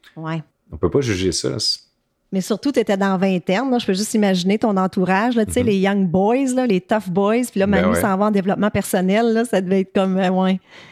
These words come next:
Speaker 1: T'étais
Speaker 2: Ah, tu
Speaker 1: moins
Speaker 2: penses-tu vraiment que tu vas inspirer du monde de l'âge de mes parents, des buzz, ou ben il est temps que tu redes-, euh, combien de fois je me suis fait dire, « Pour qui tu te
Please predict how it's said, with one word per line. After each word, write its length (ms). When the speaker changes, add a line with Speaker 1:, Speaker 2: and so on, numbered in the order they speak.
Speaker 1:
T'étais 140
Speaker 2:
Ah, 120
tu 60
Speaker 1:
moins 140
Speaker 2:
penses-tu 280
vraiment 340
que 60
tu 80
vas 80
inspirer 380
du 100
monde 200
de 60
l'âge 240
de 80
mes 140
parents, 640
des 240
buzz, 580
ou 60
ben 160
il 140
est 100
temps 120
que 80
tu 60
redes-, 300
euh, 100
combien 300
de 60
fois 160
je 80
me 80
suis 140
fait 140
dire, « 380
Pour 200
qui 160
tu 140
te 100